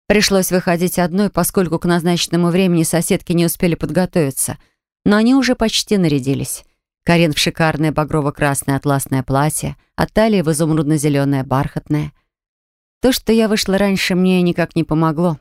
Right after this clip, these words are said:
Все девушки постепенно подтягиваются в зал. И, надо сказать, кавалеров для невест предостаточно. Мужчин в зале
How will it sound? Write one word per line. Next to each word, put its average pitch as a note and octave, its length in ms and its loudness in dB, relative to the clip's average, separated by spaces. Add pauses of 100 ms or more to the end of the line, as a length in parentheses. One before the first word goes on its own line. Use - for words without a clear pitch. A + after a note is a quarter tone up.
(120)
Все E3+ 200 0
девушки E3+ 400 0
постепенно D#3+ 560 0
подтягиваются C#3+ 760 -2
в C3 40 -8
зал. C3+ 240 -2 (680)
И, C#4 140 4
надо B3+ 260 2
сказать, G#3 480 -2
кавалеров F3+ 580 0
для E3 120 -2
невест D#3+ 460 -2
предостаточно. D3+ 1000 -2 (440)
Мужчин F#3+ 400 2
в F3+ 40 2
зале E3+ 520 0